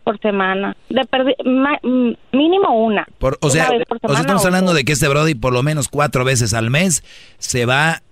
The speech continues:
Speaker 2: eh, que a las siete, ocho de la noche, regresa hasta las cuatro o cinco de la mañana.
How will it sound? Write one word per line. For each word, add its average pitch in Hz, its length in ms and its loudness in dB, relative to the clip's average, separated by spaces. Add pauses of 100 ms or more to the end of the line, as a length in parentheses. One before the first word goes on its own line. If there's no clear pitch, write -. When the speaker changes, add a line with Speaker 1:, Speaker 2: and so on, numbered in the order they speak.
(220)
Speaker 2:
eh, 110 380 -2
que 127 300 -2
a 117 140 0
las 107 200 0
siete, 127 560 -2
ocho 127 300 0
de 113 60 0
la 113 100 0
noche, 143 320 0
regresa 120 320 0
hasta 117 220 -2
las 107 180 -2
cuatro 127 360 -2
o - 20 0
cinco 120 240 -2
de 117 80 0
la 110 80 0
mañana. 101 420 -6